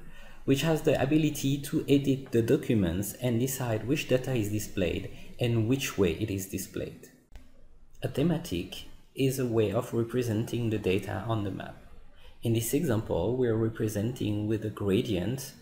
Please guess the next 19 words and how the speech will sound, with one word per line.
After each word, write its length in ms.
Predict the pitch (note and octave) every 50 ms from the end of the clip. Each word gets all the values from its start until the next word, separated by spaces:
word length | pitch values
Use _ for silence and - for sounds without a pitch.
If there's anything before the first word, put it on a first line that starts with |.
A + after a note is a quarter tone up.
| - - - - -
of 180 | - G#2+ - -
colors 680 | - - C3 C#3 A#2+ - - G1+ - - - - - - - - - - - - -
the 80 | B2
various 560 | A#2+ - C#3 C#3 C#3+ C#3+ C#3+ C#3+ C#3+ - - -
values 680 | - - B2+ A#2+ C3+ C#3+ A#2 F#2+ F2 F#2+ A2+ A#2+ - -
of 280 | - A#2+ A2+ - -
sales 300 | - - G#2+ G#2+ A2 -
performance 800 | - - A2 A2 - - - - G#2 G2 F#2 - D#2+ E2 - -
per 260 | - - G#2+ G#2 G#2 -
area. 400 | A2 G#2+ G2+ - - - - - - - - - - _ - - - - - - - - - - - - - - - - - - -
Each 260 | D#3+ F#3 - - -
value 400 | C#3 A#2 G#2 G2 F2+ F2+ A2+ -
can 180 | - D3+ C3+
be 80 | A#2 A2+
represented 720 | A2 A2 G#2+ G#2 - G#2 G2+ G#2+ G#2 G2+ - A2+ G#2 G#2+
with 160 | F#2+ G2 G2+ G2
multiple 600 | G#2 G#2+ A2+ B2 - - B2+ A#2 - B2 A#2 A2+
parameters, 880 | - G#2+ G#2+ A2 A2 G2+ F2+ F2+ F2 - - - - - B1+ - - - - - - - - -
colors, 840 | - - - D3 D3 C#3+ B2+ G2+ F#2+ G2 G2+ A2 B2+ C3 C3+ -